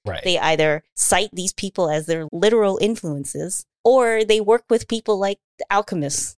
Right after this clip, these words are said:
Speaker 2: or
Speaker 1: Right.
Speaker 2: they're the
Speaker 1: <laughs>
Speaker 2: children of Raz Kass.
Speaker 1: Yeah.
Speaker 2: Or, you know what I'm saying? So it's just like, I don't know if they're doing anything new other than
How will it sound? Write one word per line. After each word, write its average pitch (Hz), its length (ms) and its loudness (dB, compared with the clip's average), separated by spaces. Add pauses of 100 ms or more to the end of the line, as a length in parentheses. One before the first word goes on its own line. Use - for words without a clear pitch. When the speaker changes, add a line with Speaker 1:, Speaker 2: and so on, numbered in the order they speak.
Speaker 2:
or 208 100 6
Speaker 1:
Right. - 120 2
Speaker 2:
they're 220 140 0
the 202 120 2
Speaker 1:
<laughs> - 40 0
Speaker 2:
children 214 600 4
of 196 280 -2
Raz 226 260 4
Kass. 147 580 0
Speaker 1:
Yeah. 101 440 2
Speaker 2:
Or, 190 300 4
you 254 140 2
know 262 80 6
what 269 80 6
I'm 269 100 6
saying? 269 360 4
So 202 180 4
it's 185 200 4
just 196 220 0
like, 170 360 2 (400)
I 190 100 0
don't 190 180 2
know 190 160 6
if 185 100 0
they're 175 140 2
doing 175 420 -2
anything 165 480 -4
new 226 460 2
other 165 320 2
than 156 420 -4